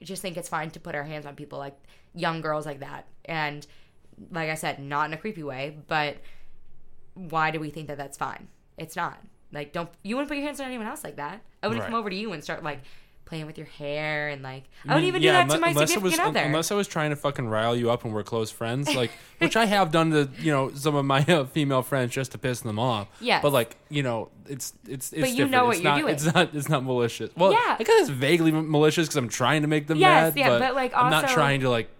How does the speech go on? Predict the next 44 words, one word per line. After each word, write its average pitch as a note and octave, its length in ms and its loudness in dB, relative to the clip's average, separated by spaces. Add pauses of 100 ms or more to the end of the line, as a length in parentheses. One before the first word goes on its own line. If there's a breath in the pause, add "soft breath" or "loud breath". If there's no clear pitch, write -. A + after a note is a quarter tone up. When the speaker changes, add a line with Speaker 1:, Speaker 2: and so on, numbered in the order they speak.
Speaker 2:
satisfy B2 580 -2
this A2 300 -6 (120)
horny A#2+ 440 -2
need A2 240 -6
inside F#2+ 320 -8
of F#2+ 80 -12
me F#2+ 80 -10
or F#2+ 80 -12
something. G2 280 -14
Speaker 1:
Right, F3 360 -2
and, A3 120 -4
like, G#3+ 220 -6
I G#3 140 -2
think A#3 320 -10
that A3 80 -2
Speaker 2:
Which G3+ 80 0
I D#3+ 60 2
don't D3+ 120 0
know B2+ 60 2
if G#2+ 80 -6
that's A2+ 180 -4
what A#2+ 100 -10
Joe A2 140 0
Biden G#2 240 -2
was G#2 140 -8
doing, G#2 280 -6
but, G#2 140 -6
like, G#2 180 -4
Speaker 1:
Right. G3+ 120 0
Speaker 2:
that's B2 100 -6
just A#2+ 160 -8
culturally, B2+ 460 -2
Speaker 1:
I - 20 4
don't A#3+ 100 2
wanna - 140 0
Speaker 2:
like - 140 0
Speaker 1:
slander A3+ 520 -2
people's G3 520 -10
names E3 340 -6
because, F3+ 260 -10
and F#3 140 -6
I F3+ 80 -2
don't G3 220 -4
wanna, E3+ 320 -10